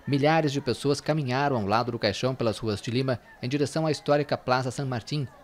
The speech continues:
o ponto de partida de sua carreira política há quarenta anos.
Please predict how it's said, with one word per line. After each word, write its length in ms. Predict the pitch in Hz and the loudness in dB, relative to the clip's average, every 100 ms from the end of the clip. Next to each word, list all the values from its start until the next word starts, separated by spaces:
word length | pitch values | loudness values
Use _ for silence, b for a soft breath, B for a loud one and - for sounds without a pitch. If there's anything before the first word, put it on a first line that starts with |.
| - | -14
o 40 | |
ponto 300 | 139 123 127 | -4 -2 -2
de 80 | 117 | -2
partida 480 | - 110 - 143 135 | 0 -2 -2 -2 -2
de 80 | 120 | -2
sua 160 | 123 | -4
carreira 320 | - 104 113 107 | -4 -4 -4 -4
política 480 | 117 143 151 - | -2 -2 -2 -2
há 40 | 139 | -2
quarenta 340 | 135 135 139 | -2 -2 0
anos. 420 | 123 101 80 - | 0 0 -2 -10